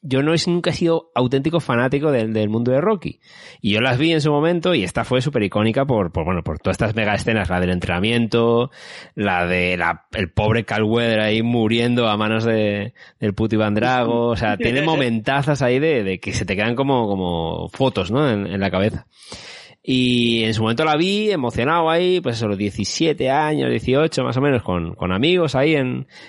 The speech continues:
Speaker 1: en la casa, ahí alquilada. Y, bueno, pues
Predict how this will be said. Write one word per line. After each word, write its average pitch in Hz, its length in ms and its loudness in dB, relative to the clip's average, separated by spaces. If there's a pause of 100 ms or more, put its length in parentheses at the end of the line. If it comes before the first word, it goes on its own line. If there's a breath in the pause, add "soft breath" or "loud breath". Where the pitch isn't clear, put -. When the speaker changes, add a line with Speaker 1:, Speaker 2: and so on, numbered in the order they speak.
Speaker 1:
en 98 120 -2
la 98 120 0
casa, 156 300 0
ahí 135 160 4
alquilada. 160 580 0 (720 loud breath)
Y, 87 840 0
bueno, 85 260 -6
pues - 220 -16